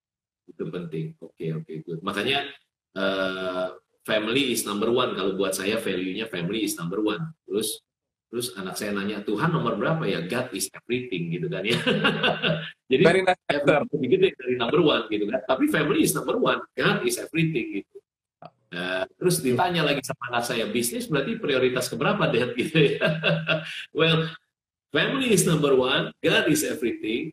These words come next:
Speaker 1: business is fun. Nah, kenapa bisnis nggak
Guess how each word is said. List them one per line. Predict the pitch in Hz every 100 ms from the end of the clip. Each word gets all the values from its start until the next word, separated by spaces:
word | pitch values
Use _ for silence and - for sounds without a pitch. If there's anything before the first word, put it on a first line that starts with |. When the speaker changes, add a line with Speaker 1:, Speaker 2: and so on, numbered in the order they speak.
| _ _ _
Speaker 1:
business | - 127 127 - 170 165
is | 135 139 143
fun. | - 160 127 101 -
Nah, | - 113 127 151 156 156 151 143 - _ - 123 - _ _
kenapa | 143 151 160
bisnis | 165 160 160
nggak | 160 156